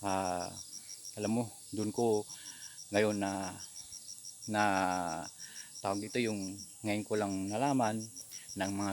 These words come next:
great-grandfather ko sa father side at sa mother side ay dati palang mga malalawak ang mga lupain.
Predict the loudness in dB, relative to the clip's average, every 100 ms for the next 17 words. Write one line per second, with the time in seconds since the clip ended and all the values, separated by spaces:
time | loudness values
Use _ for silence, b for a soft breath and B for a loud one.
0 | 2 2 2 0 4 4 4 4 2 2
1 | 0 -2 -4 -4 0 2 2 4 6 6
2 | 4 -2 -12 B B B -10 -6 -4 0
3 | 2 2 4 2 2 0 -8 -8 -4 -2
4 | -2 -2 2 2 2 -2 -6 -4 -2 0
5 | 2 2 2 2 0 0 0 -2 -2 -2
6 | -2